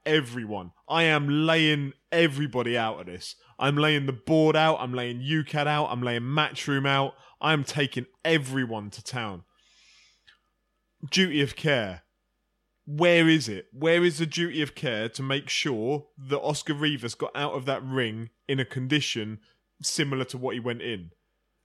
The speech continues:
Now, if I'm all the other parties involved, I'm gonna be chucking that ball over the fence at every opportunity. If I'm Hearn, I'm chucking it to the board, saying, "Well, they're the ones that sanction the fight, not me. All I do is pay for the O two and pay the purses." Like,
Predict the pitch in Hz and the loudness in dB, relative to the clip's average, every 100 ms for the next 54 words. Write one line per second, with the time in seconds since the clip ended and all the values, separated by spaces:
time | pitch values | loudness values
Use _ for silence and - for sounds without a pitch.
0 | _ _ _ _ _ _ _ _ _ _ | _ _ _ _ _ _ _ _ _ _
1 | _ _ 151 151 131 - _ 185 175 208 | _ _ 0 2 0 -4 _ 0 4 4
2 | 202 196 175 160 226 226 160 139 101 104 | 6 4 4 4 4 0 0 0 0 -4
3 | 101 104 147 190 180 196 190 175 165 185 | -4 0 2 0 -2 -2 -2 -4 -4 -4
4 | - 160 156 139 151 147 147 135 135 190 | -4 -4 -4 0 2 4 4 2 -2 0
5 | 175 123 120 - 170 135 139 143 139 131 | 0 -2 -8 0 0 2 2 2 0 -4
6 | 190 185 120 92 - - _ 147 190 185 | -2 -2 -4 -10 -14 -20 _ -2 0 4
7 | 208 185 151 185 180 196 - 175 143 147 | 6 6 4 -2 -2 -4 -2 -6 -6 -2
8 | 143 175 180 110 104 - 135 131 127 120 | 0 2 2 2 -4 -2 2 4 2 -2
9 | _ _ _ _ 147 147 160 139 139 123 | _ _ _ _ -2 2 2 2 -2 -4
10 | 104 135 165 92 80 - 110 156 151 151 | -4 -4 -6 -12 -14 -6 -2 -2 -2 -6
11 | 123 147 110 135 147 143 156 - 107 139 | 0 -2 0 0 0 0 0 -2 -4 -4
12 | - 143 135 131 131 131 131 - 139 135 | -2 -2 -2 -4 0 0 0 -2 -2 -2
13 | 127 143 131 131 - 156 180 - 92 87 | -2 -2 0 -2 -2 0 0 -2 -10 -8
14 | 120 120 | -4 -4